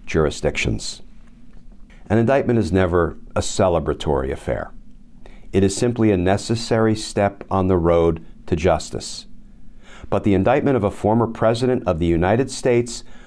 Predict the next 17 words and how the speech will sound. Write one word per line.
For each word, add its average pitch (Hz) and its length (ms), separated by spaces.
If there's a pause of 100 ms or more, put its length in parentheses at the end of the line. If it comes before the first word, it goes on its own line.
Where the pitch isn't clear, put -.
(160)
will 104 120
send 101 260
a 87 60
necessary 110 800
message, 92 560 (340)
a 98 60
powerful 107 840
message, 90 480
indeed, 113 520 (380)
a - 100
potentially 127 720 (200)
democracy-saving 104 1600 (200)
message. 85 760 (840)
Gone 131 340
are 113 160
the 95 120
days 85 680